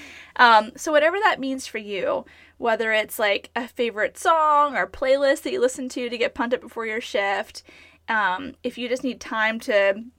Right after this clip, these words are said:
um, reflect on why you are a nurse in the first place, like, what brought you to the nursing field?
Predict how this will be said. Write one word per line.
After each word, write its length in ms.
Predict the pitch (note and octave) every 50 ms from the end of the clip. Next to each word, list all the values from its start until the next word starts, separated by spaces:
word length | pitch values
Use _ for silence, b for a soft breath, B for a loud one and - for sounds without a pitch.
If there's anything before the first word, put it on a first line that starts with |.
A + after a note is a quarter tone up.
| _ _ _ _ _ _ _ _ _ _ - - _ _
um, 300 | - A#3 G3+ F#3+ F#3+ - -
reflect 600 | B3 A3+ A3+ - - - A3 A3 D4+ - - - -
on 300 | A3+ A3 G#3 G3 F#3+ G3
why 320 | F#3 F#3+ F#3+ F3 F3 F#3 G#3
you 240 | B3 B3+ C4 C4+ C4
are 180 | B3+ - -
a 40 | B3+
nurse 280 | A#3+ A#3+ A#3+ C4 - -
in 80 | A#3
the 80 | G#3 A3+
first 360 | - - - G#3+ C4 - -
place, 380 | - D#4 D4 E4+ F#4+ G#4 G4+ -
like, 180 | A#3 G#3 G#3 -
what 240 | A#3 B3+ - - _
brought 400 | - - G#3+ G3+ A3 C#4 - -
you 220 | D4 C#4+ C4+ C#4
to 160 | C#4 - C4
the 80 | A#3 A3
nursing 400 | G#3 G#3+ A3+ B3+ - - A3+ A3
field? 500 | - - G#3 G#3+ A#3+ C4+ C#4+ D4 D4+ D4